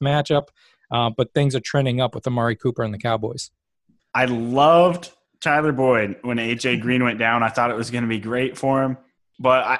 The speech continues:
Speaker 2: I think that he needs A J Green on the field to be able to get some of that pressure off of him. Andy Dalton can't just force a ball to him. He's gonna turn the ball over if he tries to do that too much. They're gonna double team Boyd.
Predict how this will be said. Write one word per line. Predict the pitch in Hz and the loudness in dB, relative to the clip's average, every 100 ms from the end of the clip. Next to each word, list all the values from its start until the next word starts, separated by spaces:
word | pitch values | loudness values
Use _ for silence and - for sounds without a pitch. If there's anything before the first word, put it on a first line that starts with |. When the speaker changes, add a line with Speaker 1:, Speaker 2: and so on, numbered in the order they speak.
| - | -2
Speaker 2:
I | 131 | -4
think | - 196 190 | -4 -6 -2
that | 170 | -2
he | 147 | 0
needs | 156 156 160 156 - | 0 0 -2 -4 -4
A | 143 151 | -4 -4
J | 160 151 | -2 -4
Green | 131 135 123 | -2 -2 0
on | 113 127 | 0 0
the | 135 | 0
field | - 123 117 110 104 | -2 0 0 0 -6
to | - | -8
be | 117 120 | -4 -2
able | 117 117 113 | -2 -2 -4
to | 117 | -4
get | 113 117 | -6 -4
some | - 127 | -2 0
of | |
that | 127 110 | 0 0
pressure | - 120 - 113 | -2 -2 -2 -4
off | 101 - | -4 -6
of | 101 | -6
him. | 104 104 _ _ _ _ - | -8 -10 _ _ _ _ -4
Andy | 117 139 147 | -2 0 2
Dalton | 139 139 131 120 | 2 2 -2 -4
can't | - 151 131 | -2 0 -2
just | 127 - | -6 -8
force | - 135 127 | -4 -2 -2
a | 117 | -2
ball | 120 120 120 | 2 2 2
to | - 113 | -2 -2
him. | 110 110 | -2 -6
He's | 113 107 | -8 -4
gonna | 131 123 | -2 0
turn | - 135 | 0 -2
the | 131 | 0
ball | 123 120 | 2 2
over | 123 127 127 | 0 -2 -6
if | - | -8
he | |
tries | 110 120 113 - | -4 -2 -2 -6
to | |
do | 131 | -4
that | 131 123 | -2 -2
too | - | -2
much. | 123 120 113 - | 0 0 -4 -10
They're | 110 | -6
gonna | 104 | -6
double | 98 127 127 | 0 0 0
team | - 127 120 | -2 -2 0
Boyd. | 120 123 123 | 0 2 0